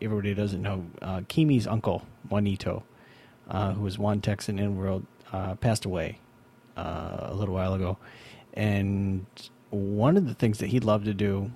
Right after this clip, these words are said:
was come into Second Life here on Corona K and meet people. And, uh, it was just great for him.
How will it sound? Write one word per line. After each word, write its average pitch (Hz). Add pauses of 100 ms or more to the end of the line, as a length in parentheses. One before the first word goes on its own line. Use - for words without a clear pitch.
(220)
was 101
come 107
into 104
Second 104
Life 95
here 110
on 110
Corona 101
K 92
and 98
meet 127
people. 92 (680)
And, 95
uh, 101 (140)
it 101
was 110
just -
great 110
for -
him. 95